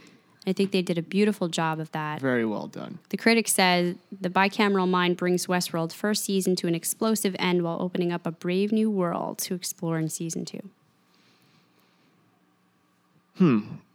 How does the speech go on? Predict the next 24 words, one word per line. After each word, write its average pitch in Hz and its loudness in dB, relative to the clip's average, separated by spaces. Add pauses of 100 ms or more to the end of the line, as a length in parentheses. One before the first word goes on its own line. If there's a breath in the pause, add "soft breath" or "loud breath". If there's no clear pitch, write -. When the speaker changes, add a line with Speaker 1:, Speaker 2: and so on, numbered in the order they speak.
(140)
Speaker 2:
I 127 0
wonder 127 6
if 117 -2
he 127 2
was 123 2
actually, 117 0 (600)
was 139 -6
he 131 -2
being 113 0
literal 160 4
there, 208 6 (180)
talking 120 0
about 113 0
the - -8
samurai, 160 0 (440)
or 123 0
was 113 2
he 123 0
being 113 2
figuratively? 113 0 (260)
Speaker 1:
Uh, 214 4
maybe 175 4
both. 190 0
Speaker 2:
Yeah. 123 2